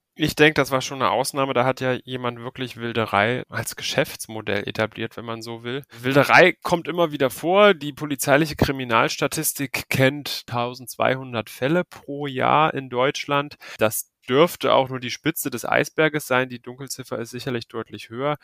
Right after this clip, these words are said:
Aber in den meisten Fällen sind das vermutlich Wilderer, die immer mal wieder einzelne Tiere töten, aber daraus jetzt kein Geschäftsmodell machen.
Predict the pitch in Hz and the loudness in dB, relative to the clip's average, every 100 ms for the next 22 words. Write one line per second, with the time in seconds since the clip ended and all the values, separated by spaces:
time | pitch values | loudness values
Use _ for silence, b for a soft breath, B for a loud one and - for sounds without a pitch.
0 | B B - _ - 120 127 127 123 120 | B B -20 _ 6 6 8 6 6 0
1 | 120 120 123 _ _ 117 113 117 113 107 | -8 -12 -18 _ _ -8 -8 -10 -12 0
2 | 107 113 - 127 - 117 113 117 110 113 | 2 2 -2 -12 -4 -4 -4 -6 -6 -6
3 | - 110 117 - 120 113 - - 123 117 | -8 -12 -14 -12 -10 -8 -12 -16 _ -4
4 | 131 139 120 117 113 113 113 117 117 107 | 2 4 6 4 2 -4 -8 -8 -6 -6
5 | 110 117 117 104 - 113 - 117 104 - | -6 -2 0 0 -2 -4 -6 -10 -10 -8
6 | 123 110 - 104 - 101 104 - 110 104 | -8 -8 -12 -16 -16 _ _ -6 -2 0
7 | 101 _ _ _ _ _ _ _ - 98 | -2 _ _ _ _ _ _ _ -4 -2
8 | 101 104 - - 107 - _ _ 104 - | -2 -6 -6 -4 -6 -8 _ _ -4 -4
9 | 95 - - - - - | -4 -8 -8 -8 -8 -10